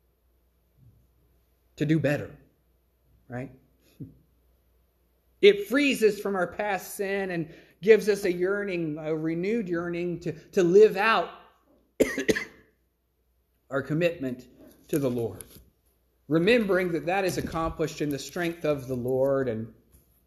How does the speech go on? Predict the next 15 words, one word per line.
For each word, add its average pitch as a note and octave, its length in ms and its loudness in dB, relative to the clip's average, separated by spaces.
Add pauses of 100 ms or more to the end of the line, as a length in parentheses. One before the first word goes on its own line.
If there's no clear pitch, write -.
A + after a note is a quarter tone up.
(120)
not C3+ 460 -2 (800)
our A2+ 200 -4
own. F2+ 180 -10 (1700)
And D#3+ 140 0
then F3 240 0
just E3+ 200 0
to E3 80 -2
wrap D3+ 360 0
it C3 100 -2
up, G#2+ 280 -12 (840)
confession F#3+ 680 -2 (1160)
at G#3 180 0
its F3+ 280 -4
end D#3+ 500 0
is C#3 360 -6